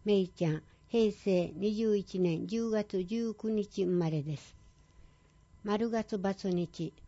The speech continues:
踊るのが好きなめいちゃん。お兄ちゃんやお母さんにアルゴリズム体操を歌ってもらっては楽しそうに踊る。友信は歌うのが好きで、よく適当な歌詞で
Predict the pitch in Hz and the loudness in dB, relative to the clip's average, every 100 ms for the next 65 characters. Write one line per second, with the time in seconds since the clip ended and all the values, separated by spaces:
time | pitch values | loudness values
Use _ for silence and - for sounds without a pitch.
0 | - 190 233 240 233 220 208 196 - 202 | -8 -2 0 0 0 0 0 -4 -6 0
1 | 190 185 190 165 - 160 139 - _ - | 2 2 2 0 -2 -4 -6 -8 _ -20
2 | - - - 190 233 208 - 185 160 160 | -20 -20 -6 0 0 0 -2 0 2 0
3 | 151 156 233 214 190 170 151 147 156 - | -2 -4 -2 0 0 0 0 0 -4 -4
4 | 190 214 226 214 214 208 214 208 214 208 | -2 0 0 0 -2 0 0 0 0 -2
5 | 190 196 185 180 196 180 - 170 165 160 | -2 -2 0 0 -2 -4 -2 0 0 -2
6 | - - 147 151 - 208 220 - - 185 | -6 -8 -8 -6 -2 0 -2 -4 -4 -2
7 | 165 151 139 139 139 - - _ - - | 0 0 -2 -4 -8 -14 -20 _ -20 -20
8 | - - - 196 190 185 165 165 165 156 | -20 -20 -4 2 4 4 2 2 0 0
9 | 175 220 226 208 185 160 151 - 156 147 | -2 0 2 2 2 0 -2 -6 -6 -4
10 | - - _ 202 190 170 - 208 - 254 | -6 -14 _ -4 -2 -4 -4 -6 -4 -2
11 | 233 220 185 190 170 160 151 139 | 2 2 0 -2 -4 -4 -4 -4